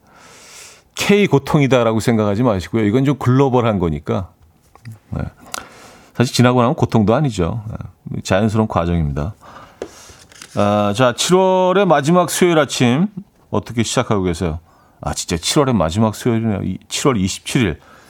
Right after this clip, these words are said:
칠월도 이제 다 갔네요. 단문 오십 원, 장문 백 원 드는 샵 팔구일공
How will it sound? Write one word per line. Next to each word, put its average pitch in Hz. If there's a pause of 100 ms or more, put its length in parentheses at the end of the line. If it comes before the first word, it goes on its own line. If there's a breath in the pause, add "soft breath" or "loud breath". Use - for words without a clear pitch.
(140)
칠월도 175
이제 113
다 87
갔네요. 113 (640 loud breath)
단문 143
오십 156
원, 160
장문 127
백 113
원 110
드는 104
샵 123
팔구일공 110